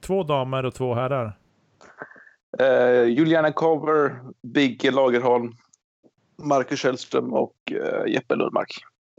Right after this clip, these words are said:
Speaker 1: Eh, om du för en kväll fick äta middag och splitta några buteljer med valfri person, levande eller död, vem skulle det vara?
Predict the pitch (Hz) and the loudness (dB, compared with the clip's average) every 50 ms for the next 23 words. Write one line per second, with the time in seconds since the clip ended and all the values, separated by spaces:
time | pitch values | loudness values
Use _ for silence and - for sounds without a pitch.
0 | _ _ _ _ _ - - 123 117 110 107 104 104 104 - - - - - - | _ _ _ _ _ -12 -8 -8 -6 -6 -6 -8 -8 -10 -10 -12 -12 -14 -16 -20
1 | _ _ _ - - 160 180 190 185 165 143 143 131 127 123 - - - - 156 | _ _ _ -8 -4 -2 -2 0 -2 -2 -2 -2 0 0 -2 -4 -6 -4 -2 0
2 | 165 165 170 170 165 143 - - 135 139 131 120 113 113 113 - 139 139 131 - | 0 0 0 -2 -4 -6 -4 -2 0 2 2 0 -2 -4 -8 -6 -6 -6 -4 -4
3 | 139 135 127 - 139 131 131 139 143 135 131 139 135 131 127 - - 127 131 127 | -4 -4 -4 -4 -6 -4 -4 -4 -4 -4 -2 -2 -2 -2 -4 -6 -6 -8 -8 -8
4 | - - 127 127 127 123 123 120 117 123 - - 147 147 139 135 139 135 123 123 | -6 -8 -6 -6 -4 -4 -4 -4 -6 -10 -6 -2 -2 -2 -2 -2 -2 -2 -2 -2
5 | 123 120 117 120 131 123 120 110 104 - 123 120 120 117 - 120 - - 123 117 | -4 -6 -4 -4 -2 -2 -2 -4 -4 -6 -6 -6 -6 -6 -6 -8 -6 -6 -6 -6
6 | 110 113 - - - 120 127 123 117 117 127 139 147 156 156 143 131 113 123 131 | -8 -10 -12 -14 -8 -6 -4 -4 -4 -4 -6 -6 -6 -6 -6 -4 -4 -4 -4 -4
7 | 127 113 104 98 - _ _ - 117 117 120 135 143 131 - - 147 131 123 120 | -4 -4 -6 -8 -14 _ _ -14 -10 -10 -8 -8 -10 -12 -12 -12 -10 -8 -6 -6
8 | 139 156 151 131 110 107 110 110 110 | -6 -4 -2 -4 -4 -4 -4 -8 -10